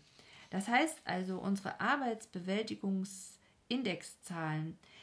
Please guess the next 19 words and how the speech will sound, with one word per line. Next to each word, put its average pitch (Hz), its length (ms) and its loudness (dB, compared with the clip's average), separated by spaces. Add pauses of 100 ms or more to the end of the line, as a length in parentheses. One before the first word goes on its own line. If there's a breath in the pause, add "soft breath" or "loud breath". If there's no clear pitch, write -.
(100)
das 196 120 -4
sind 220 160 -2
Kennzahlen, 233 680 -2
die 226 120 -2
aber 208 200 -2
über 214 160 0
die 214 160 0
reine 202 440 0
Gesundheits- 233 800 -2
oder 180 180 -4
Krankheitsstatistik 202 1500 -6
hinausgehen. 160 960 -2 (520 loud breath)
Sie 196 220 0
geben 240 400 0
uns 208 500 2 (320)
Hinweise 202 880 0
und 180 460 -4 (640 loud breath)
Indizien 208 760 2
darauf, 214 640 4